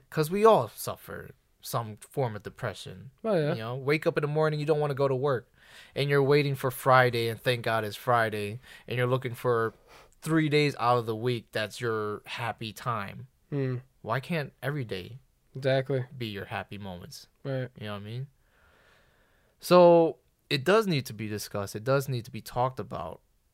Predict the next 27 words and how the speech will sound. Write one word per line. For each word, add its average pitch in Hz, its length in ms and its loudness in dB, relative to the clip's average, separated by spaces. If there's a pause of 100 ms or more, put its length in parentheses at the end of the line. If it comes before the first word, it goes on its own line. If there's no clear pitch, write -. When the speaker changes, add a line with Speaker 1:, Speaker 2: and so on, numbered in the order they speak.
(400)
Speaker 1:
of 107 120 -6
how 107 360 0
people 107 400 -10
are 98 220 -8
depressed. - 580 -10
Because 110 340 -8
when 113 180 -6
you 113 60 -12
get 135 200 -4
to 127 100 -4
talk 123 420 -4
about 151 320 0
it, 185 160 -6 (200)
when 117 120 -10
you 113 80 -10
get 113 200 -8
to 107 400 -8 (1000)
express 151 680 2
it, 101 200 -4 (680)
that's 123 240 -6
you 131 180 -2
letting 113 480 -4 (100)
a 113 40 -12
bit 117 240 -4
of 107 100 -6
it 87 160 -14
go 113 340 -2